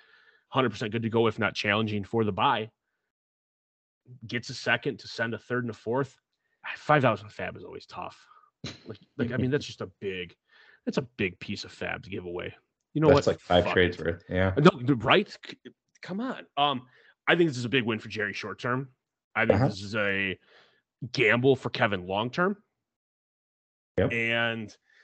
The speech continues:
Speaker 1: I, I think the big win in this is Jerry gets a twenty-three second.
Speaker 2: Yeah. And, I mean, Tannehill, who's, like, better than Zach Wilson as of today.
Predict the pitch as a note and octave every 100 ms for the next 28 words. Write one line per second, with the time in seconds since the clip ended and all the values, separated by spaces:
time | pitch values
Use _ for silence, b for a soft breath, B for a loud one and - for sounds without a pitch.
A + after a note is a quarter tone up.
0 | b _ - G2 F2+ A2 A#2 G2 G#2 A#2+
1 | A2 G2+ A#2 G2+ A2+ C#3+ G#2 - G2 -
2 | - - A2+ - G#2 G#2+ A2 - G2+ -
3 | G2 G2 G#2+ - A#2+ A2+ - _ _ _
4 | _ b b b b b b b b _
5 | _ - F2+ B2+ - - - G2+ C3 C3+
6 | A2+ A2 - - A2 G#2+ D#2+ E2 - F#2
7 | E2+ E2+ E2 - _ _ - E2 - F2+
8 | A2+ F#2+ F2 F2 E2+ E2 E2 E2+ F2+ F2+
9 | E2+ D#2+ E2 - - C2+ A1+